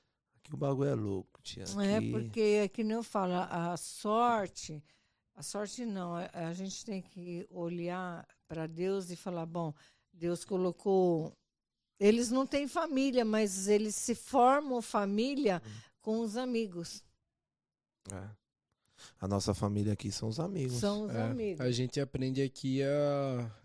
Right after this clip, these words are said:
Speaker 3: a refazer, né? Tipo, não abandonar a nossa família,
Speaker 1: Uhum.
Speaker 3: óbvio, mas a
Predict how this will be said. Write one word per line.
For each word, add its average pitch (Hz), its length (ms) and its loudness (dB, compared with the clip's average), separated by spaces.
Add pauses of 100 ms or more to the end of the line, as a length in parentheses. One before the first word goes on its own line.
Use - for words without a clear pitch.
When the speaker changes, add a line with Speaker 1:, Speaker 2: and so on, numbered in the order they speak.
(220)
Speaker 3:
a 127 160 -6
refazer, 143 600 -2
né? 135 180 -4 (240)
Tipo, 113 380 -2 (360)
não 131 260 4
abandonar 147 840 6
a 120 100 -4
nossa 120 280 2
família, 120 540 2
Speaker 1:
Uhum. 107 200 -2
Speaker 3:
óbvio, 127 340 4 (360)
mas 120 1040 2
a 127 680 0